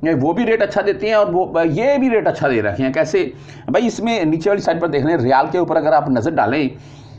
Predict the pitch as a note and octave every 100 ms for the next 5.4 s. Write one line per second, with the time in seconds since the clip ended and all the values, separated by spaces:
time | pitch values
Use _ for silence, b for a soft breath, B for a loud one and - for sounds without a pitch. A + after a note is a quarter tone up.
0 | B F#3 E3+ D#3 F3+ F3 A3+ - - C#3
1 | D#3+ E3 G3 G3+ G#3 - B B D3 D#3+
2 | D#3+ - - - C4 - B2 D3 F#3 F#3
3 | A2 - - - C#4+ B3+ G3 - F#3 E3
4 | D3 - C#3 D3 - - - A#3 - G#3+
5 | G3+ G#3+ G#3+